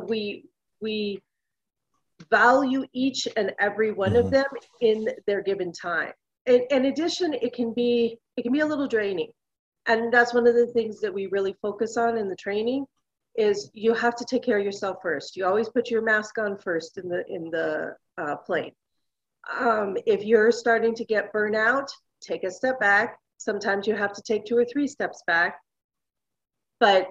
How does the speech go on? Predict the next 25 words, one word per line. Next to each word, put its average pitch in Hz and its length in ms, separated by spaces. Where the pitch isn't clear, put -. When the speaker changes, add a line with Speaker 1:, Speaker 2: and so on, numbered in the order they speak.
Speaker 1:
that's 220 300
the 240 100
most 208 260
important 190 420
thing. 165 260
You 180 120
can't 190 460
completely 190 520
drain 185 360
yourself, 170 600
and 180 160
then 175 140
you're 175 120
useless, 175 600
not 226 160
only 220 460
Speaker 2:
Right. - 240
Speaker 1:
to, 381 340
to 214 100
the, 180 220
to 208 100
the 180 120
rest 185 420
of 175 100
the, 165 240